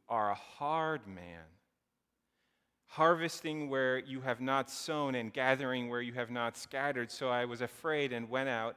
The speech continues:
and hid the gold in the ground.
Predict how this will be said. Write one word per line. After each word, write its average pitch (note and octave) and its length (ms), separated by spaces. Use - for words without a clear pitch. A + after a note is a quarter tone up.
and B2+ 140
hid D#3+ 240
the C#3 60
gold A#2 600
in B2+ 140
the B2 80
ground. G#2+ 680